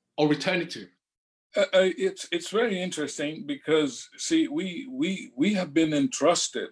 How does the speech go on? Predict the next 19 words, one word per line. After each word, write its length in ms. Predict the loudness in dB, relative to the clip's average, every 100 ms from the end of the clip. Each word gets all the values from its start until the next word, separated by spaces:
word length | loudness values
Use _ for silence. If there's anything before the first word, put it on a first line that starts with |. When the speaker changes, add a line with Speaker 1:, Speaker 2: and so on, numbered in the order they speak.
| _
Speaker 2:
with 240 | -10 -10 -8
this. 240 | -8 -6 -8
See, 480 | -12 -4 0 0
the 160 | 0 4
Adventist 600 | 4 2 -8 -8 -6 -6
Church 420 | -2 0 -2 -4
was 460 | -8 -8 -8 -12 -14
established 800 | -12 0 2 4 2 -6 -6 -6
back 260 | 0 0 0 -4
in 180 | -8 -6
eighteen 580 | -6 -8 -6 -4 -2 -4
sixty-three 1700 | -6 -12 -12 -14 -14 -14 -14 -16 -12 -12 -12 -16 -16 -10 -6 -4 -6 _ _ _ _ _ -10
as 160 | -4
an 120 | -2 0
organization. 920 | 0 0 -4 -6 -4 -4 -6 -10 -14 _ _ _ _ _ _
Eighteen 380 | 0 0 0 -2
forty-four 720 | 2 2 2 2 4 4 4
was 320 | -2 -4 -6 -6
the, 580 | -4 -4 -4 -6 -10